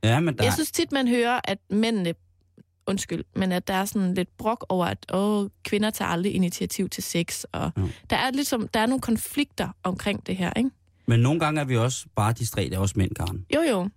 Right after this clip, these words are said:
Speaker 2: Måske opdager de ikke.
Speaker 1: Nej. Så må, så må du måske godt lige prikke på skulderen og sige, "Prøv at høre, fister. Tror du ikke lige,
Speaker 2: Hallo.
Speaker 1: at
Speaker 2: Ding dong.
Speaker 1: ja, at du skulle... Øh, få skorstensfejeren på besøg
Speaker 2: Men
Speaker 1: i
Speaker 2: jeg
Speaker 1: Branderup?"
Speaker 2: tænker også, at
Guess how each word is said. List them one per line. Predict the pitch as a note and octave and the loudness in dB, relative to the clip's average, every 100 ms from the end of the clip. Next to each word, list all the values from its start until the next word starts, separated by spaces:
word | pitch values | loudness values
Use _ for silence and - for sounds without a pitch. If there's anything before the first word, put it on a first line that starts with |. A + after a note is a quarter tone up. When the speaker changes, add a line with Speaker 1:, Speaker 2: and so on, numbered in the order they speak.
| _ | _
Speaker 2:
Måske | G#3 G3 B3 - | -2 0 0 0
opdager | B3 - E3 E3+ | -2 0 -2 0
de | |
ikke. | D3+ - - - | -4 -6 -8 0
Speaker 1:
Nej. | G2+ - - _ - | 0 0 -6 _ -4
Så | C3+ | 2
må, | C#3 C#3 | 2 2
så | A#2+ D3 | 2 2
må | D3 | 2
du | C#3 | 4
måske | B2 A#2 C#3+ | 2 2 0
godt | A#2+ A#2+ - - | 0 -2 -2 -6
lige | B2+ B2+ | 0 2
prikke | A#2 A#2 A#2 - | 2 0 -2 -4
på | |
skulderen | A2+ A2+ | 0 2
og | A2 | 2
sige, | - | 0
"Prøv | G#2+ | 2
at | |
høre, | G#2 | 2
fister. | F#2+ G#2 - G2 - _ _ _ _ _ _ _ _ _ _ - | 2 -2 0 -2 -2 _ _ _ _ _ _ _ _ _ _ -12
Tror | - G#2 | 0 2
du | |
ikke | A#2 A#2+ | 2 2
lige, | A2+ | 4
Speaker 2:
Hallo. | A#3+ G3 F3 - _ _ | 4 4 0 -6 _ _
Speaker 1:
at | G3+ G3 | -2 0
Speaker 2:
Ding | A#3+ G#3+ | 0 0
dong. | F3 F3+ _ _ _ - | 0 -2 _ _ _ -2
Speaker 1:
ja, | G2+ G2+ - | 0 2 0
at | G2+ - | -2 0
du | |
skulle... | G#2+ B2 A2+ G#2+ G#2 | 0 2 4 4 4
Øh, | G2 F#2+ F#2 - _ _ _ - _ _ _ _ _ _ _ _ _ _ _ _ | 4 2 0 -6 _ _ _ -20 _ _ _ _ _ _ _ _ _ _ _ _
få | A#2+ | -2
skorstensfejeren | - A2 A2+ B2+ A2+ A2 G2+ | 2 0 2 0 2 2 2
på | G2+ | 2
besøg | G2 G#2 G#2+ - | 2 2 0 0
Speaker 2:
Men | A2 - - | -4 -6 0
Speaker 1:
i | A#3 | 2
Speaker 2:
jeg | A3+ | 4
Speaker 1:
Branderup?" | - G#3 | 4 4
Speaker 2:
tænker | C4 A#3 | 4 2
også, | - - _ - | -2 -10 _ -8
at | A#3 | -8